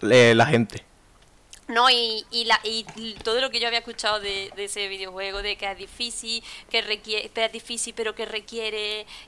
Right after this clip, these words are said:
Speaker 2: que mejore, no sé qué. Yo, pues, soy una persona que, a ver, si un juego me gusta mucho, pues, evidentemente me gusta pasármelo cada vez más difícil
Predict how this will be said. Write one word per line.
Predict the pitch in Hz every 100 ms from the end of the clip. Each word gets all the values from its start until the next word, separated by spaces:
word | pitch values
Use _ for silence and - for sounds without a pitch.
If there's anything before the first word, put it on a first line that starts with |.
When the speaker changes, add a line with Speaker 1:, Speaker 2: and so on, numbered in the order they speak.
| -
Speaker 2:
que | 233 220 214 208 208 208
mejore, | 214 190 226 226 220
no | 214
sé | 220 214
qué. | 214 254 - - -
Yo, | 208 202
pues, | 214
soy | 208
una | 202
persona | 220 208 220 226
que, | 233 -
a | 180
ver, | 170 196 -
si | 214
un | 202
juego | 214 214
me |
gusta | 220 226 220
mucho, | 220 220 247
pues, | 233 214
evidentemente | 196 190 190 214 208 220
me | 226
gusta | 220 214
pasármelo | 202 202 196 196
cada | 196 196
vez | 196
más | 196 190
difícil | 202 214 208 226